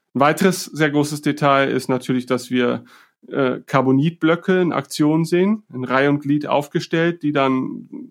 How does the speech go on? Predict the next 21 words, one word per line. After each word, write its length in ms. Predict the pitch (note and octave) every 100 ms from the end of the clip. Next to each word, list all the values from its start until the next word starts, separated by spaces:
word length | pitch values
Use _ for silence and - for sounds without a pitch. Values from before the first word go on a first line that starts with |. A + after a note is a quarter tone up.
| _
sich 160 | C#3+
mittlerweile 560 | D3 D3+ C#3 C3+ C#3 C#3
dann 220 | C#3 C3
wohl 160 | C#3 C3+
als 200 | B2+ B2
Transportmittel 960 | - C3 - - C#3 C3+ C3 C3 C3
der 180 | B2 A2+
Wahl 380 | A#2 B2 D3 D3+ - -
für 200 | _ -
Kopfgeldjäger, 1300 | D3 D3+ - - D3+ D3+ D3 D3+ D3+ D3+ D3+ D3+ - -
äh, 60 |
herausgestellt 880 | C#3+ C3+ C#3+ C#3+ D3 D3+ - D3 D3
haben. 400 | D3 D3 D#3+ D#3+ _ _ _ _ _ _
Da 80 | -
gab's 220 | B2+ D3+
ja 100 | F#3
die 120 | E3 C#3
ein 200 | D3+ D#3
oder 160 | C#3+
andere 240 | C3 C#3 B2
Diskussion 800 | B2 - B2 D#3 E3+ G3+ A3+